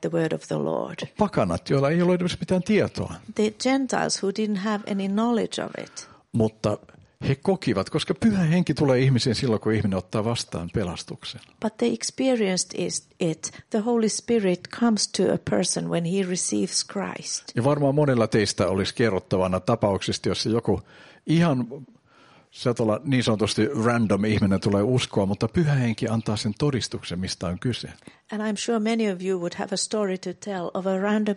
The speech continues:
Speaker 1: person getting saved, and the Holy Spirit testifying to him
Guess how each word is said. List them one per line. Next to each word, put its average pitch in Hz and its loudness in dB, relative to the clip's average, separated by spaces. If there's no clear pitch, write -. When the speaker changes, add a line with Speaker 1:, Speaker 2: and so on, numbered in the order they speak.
Speaker 1:
person 202 -2
getting 190 -2
saved, 180 -2
and 208 -6
the 214 -4
Holy 285 0
Spirit 190 -2
testifying 170 -2
to 160 -12
him 170 -6